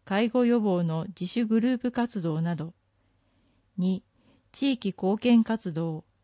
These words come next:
介護保健施設などでの支援活動や清掃、美化活動など。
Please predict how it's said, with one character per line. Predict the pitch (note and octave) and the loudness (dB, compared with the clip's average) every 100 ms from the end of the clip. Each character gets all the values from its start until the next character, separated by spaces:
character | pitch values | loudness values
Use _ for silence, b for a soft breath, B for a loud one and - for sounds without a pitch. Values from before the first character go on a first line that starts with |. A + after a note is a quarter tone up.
| _ _ _ _ - | _ _ _ _ -8
介 | A3 B3 | -2 0
護 | B3 B3+ | 2 0
保 | A#3+ | 0
健 | B3 A#3+ | 6 6
施 | A#3+ - | 6 2
設 | A#3 - G3 | -2 0 0
な | G3+ | 2
ど | G3 | 0
で | E3+ E3+ | -2 -2
の | E3+ D#3+ | -2 -4
支 | F3+ - G3 | -8 -2 2
援 | A3 A#3+ | 6 6
活 | A#3+ B3 A#3+ | 6 0 -2
動 | F#3 F3 E3+ | -2 0 -2
や | D#3+ E3 _ _ _ | -4 -6 _ _ _
清 | - G#3 A#3 | -6 0 0
掃、 | A3+ G#3 G3 F#3+ - _ _ | 0 0 0 -2 -8 _ _
美 | G3 | -4
化 | G#3+ B3 | -2 -2
活 | B3 B3+ F#3 | -2 -2 -2
動 | E3 D#3+ | 0 0
な | E3 | -2
ど。 | D#3 D3 | -4 -8